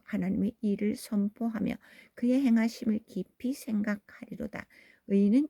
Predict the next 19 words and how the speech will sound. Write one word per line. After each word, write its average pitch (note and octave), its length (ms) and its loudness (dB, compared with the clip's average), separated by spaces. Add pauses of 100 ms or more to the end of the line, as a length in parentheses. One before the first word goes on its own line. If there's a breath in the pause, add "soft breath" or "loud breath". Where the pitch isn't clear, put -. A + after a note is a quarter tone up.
여호와로 F#3+ 600 0
말미암아 F#3+ 480 0
즐거워하며 G3+ 840 -2 (420 loud breath)
그에게 A3 560 -2
피하리니 G#3+ 840 -4 (200)
마음이 F#3 560 0
정직한 G3+ 560 -2
자는 G3+ 240 0 (340 loud breath)
다 F#3 500 -8
자랑하리로다. F#3 1200 -6 (1160 soft breath)
아멘. F#3 840 -2 (460 soft breath)
시편 - 460 0
육십오 G3+ 720 -4
편. F3+ 600 -2 (200 loud breath)
하나님이여, F#3+ 540 0
찬송이 F#3 560 -4
시온에서 F#3 480 -4
주를 A3+ 340 -6
기다리오며 - 720 -6